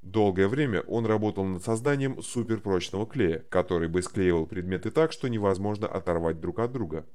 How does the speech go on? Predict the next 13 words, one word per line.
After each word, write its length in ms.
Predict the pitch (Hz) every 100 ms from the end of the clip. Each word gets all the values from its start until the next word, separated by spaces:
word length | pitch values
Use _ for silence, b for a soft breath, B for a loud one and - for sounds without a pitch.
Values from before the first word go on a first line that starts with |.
| - -
А 180 | 95
в 80 | 90
результате 540 | 87 98 110 160 - -
получился 800 | 110 - 156 139 135 113 120
очень 340 | - 98 - 90
слабый 320 | 95 90 92
клей. 380 | - 95 78 - -
Неудача. 640 | 90 90 92 120 101 - - - - -
Но 160 | 90 85
что 160 | 90
с 80 | 107
этим 200 | 104 135
делать? 360 | 131 87 78